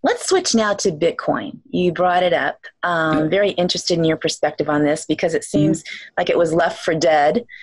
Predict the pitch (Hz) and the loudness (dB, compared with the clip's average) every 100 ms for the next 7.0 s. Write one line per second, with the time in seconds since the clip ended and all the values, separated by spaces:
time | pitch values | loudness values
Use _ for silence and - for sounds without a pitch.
0 | - 220 165 175 175 - 151 170 165 156 | -20 -6 -2 0 2 2 2 2 2 4
1 | 175 165 165 156 156 190 - 151 170 160 | 2 2 2 2 2 -2 -4 -2 2 2
2 | 151 151 147 151 165 160 151 165 165 165 | 2 2 4 2 2 0 0 0 0 0
3 | 170 151 151 147 156 - 170 - 180 - | -2 0 0 0 0 0 0 0 -4 0
4 | 185 - 180 156 160 160 156 151 156 175 | 0 0 0 2 2 4 4 2 2 0
5 | 175 151 - 165 160 156 151 147 147 151 | 0 -2 -4 -2 -2 0 2 4 2 2
6 | 147 139 143 139 143 135 143 - 151 143 | 2 2 0 2 2 2 2 2 0 0